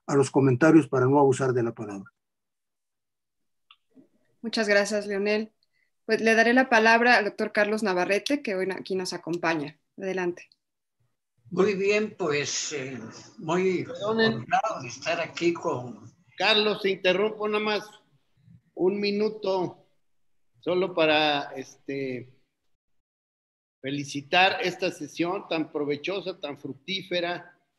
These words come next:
Speaker 4: tan llena de claves, de comprensión, de, pues, un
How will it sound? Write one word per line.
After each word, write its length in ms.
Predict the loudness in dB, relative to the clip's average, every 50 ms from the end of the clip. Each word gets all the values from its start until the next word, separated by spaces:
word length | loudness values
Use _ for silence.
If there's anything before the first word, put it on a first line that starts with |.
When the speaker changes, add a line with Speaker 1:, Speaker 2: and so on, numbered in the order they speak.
| _ _ _ _
Speaker 4:
tan 140 | -8 -6 -4
llena 480 | -2 2 2 4 4 4 2 2 0 0
de 400 | 0 0 0 -2 -2 -4 -8 -6
claves, 600 | -2 2 4 4 4 6 4 4 2 2 -2 -6 -16 -20 _ _ _ _ _ _ _ _ -8
de 80 | -6
comprensión, 1000 | -4 -4 -4 -4 -2 -2 -2 -2 -2 -2 -2 0 0 0 0 -2 -4 -6 -8 -10 _ _ _ _ _ _ _ _ _ _ _
de, 760 | _ -6 -4 -2 -2 -2 -2 -4 -4 -4 -4 -6 -6 -10 -16 _ _ _ _ _ _ _ _ _ _
pues, 200 | -18 -10 -4 -2
un 520 | 0 0 0 2 2 0 0 -2 -6 -12